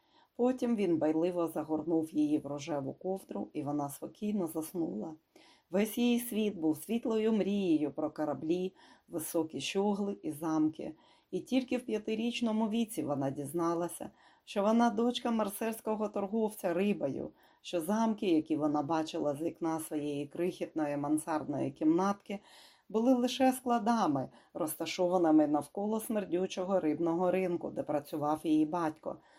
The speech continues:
що її флот складався зі старих рибальських човнів.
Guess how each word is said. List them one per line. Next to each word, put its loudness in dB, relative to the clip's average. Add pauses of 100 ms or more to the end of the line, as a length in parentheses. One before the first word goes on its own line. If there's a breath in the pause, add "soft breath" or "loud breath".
(160 soft breath)
що -2
її 4
флот 0 (300)
складався 0
зі -6
старих -2 (120)
рибальських -4
човнів. -2